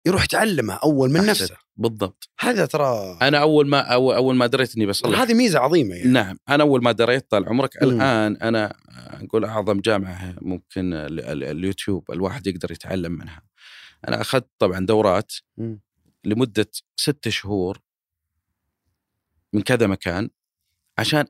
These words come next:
Speaker 2: أعرف كيف أأسس الفريق التقني، وش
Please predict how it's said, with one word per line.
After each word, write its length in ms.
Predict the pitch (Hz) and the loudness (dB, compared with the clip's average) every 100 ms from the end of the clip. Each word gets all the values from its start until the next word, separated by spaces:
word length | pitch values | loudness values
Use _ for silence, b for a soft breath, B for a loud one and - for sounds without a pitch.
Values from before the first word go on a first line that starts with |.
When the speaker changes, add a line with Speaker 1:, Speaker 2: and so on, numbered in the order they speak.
| - | -2
Speaker 2:
أعرف 340 | 139 135 127 | 0 -2 -4
كيف 540 | - 147 143 143 - _ _ _ | -2 2 2 2 -8 _ _ _
أأسس 560 | 101 147 - - 98 98 | -4 -2 -2 -4 -6 -6
الفريق 340 | 95 123 117 - | -2 0 0 -2
التقني، 560 | - 120 - 120 - - _ _ _ _ _ _ | -6 -4 -2 -2 -4 -10 _ _ _ _ _ _
وش 200 | 123 131 | -2 -2